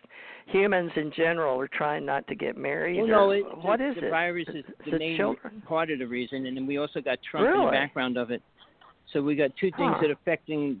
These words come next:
Speaker 2: the, uh, the energy of the United States right now, and everybody's
Speaker 1: Hmm.
Speaker 2: doing it in the only w-,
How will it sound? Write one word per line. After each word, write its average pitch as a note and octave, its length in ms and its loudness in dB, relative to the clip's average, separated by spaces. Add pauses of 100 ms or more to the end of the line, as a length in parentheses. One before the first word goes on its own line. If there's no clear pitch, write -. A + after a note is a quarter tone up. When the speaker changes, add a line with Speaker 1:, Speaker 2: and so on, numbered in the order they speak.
(100)
Speaker 2:
the, C3 240 6
uh, - 20 4 (220)
the C#3 120 4
energy C#3+ 320 4
of B2 80 2
the B2+ 60 0
United B2+ 360 0
States D#3 300 0
right B2 180 0
now, A#2 260 -4 (1000)
and B2+ 140 0
everybody's B2+ 320 0
Speaker 1:
Hmm. - 80 -4
Speaker 2:
doing C3 180 2
it B2 120 2
in B2 100 -2
the B2 80 -2
only B2 200 -2
w-, B2 80 -8